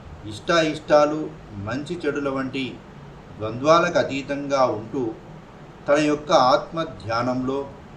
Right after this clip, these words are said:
ఆత్మానందంలో మునిగి ఉన్న ఒకానొక ధ్యానయోగి తనకు అత్యంత ప్రియుడని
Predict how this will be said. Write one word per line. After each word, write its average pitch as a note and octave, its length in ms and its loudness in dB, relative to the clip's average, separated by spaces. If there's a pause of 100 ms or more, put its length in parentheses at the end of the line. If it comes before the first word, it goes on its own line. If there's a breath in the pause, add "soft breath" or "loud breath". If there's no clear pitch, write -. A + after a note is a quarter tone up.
(340)
ఆత్మానందంలో C3 1200 -2 (400)
మునిగి E3+ 300 -4
ఉన్న E3+ 260 -4
ఒకానొక B2+ 640 0
ధ్యానయోగి B2 1040 -2 (460)
తనకు B2 240 0
అత్యంత D3 460 -2
ప్రియుడని B2 680 -4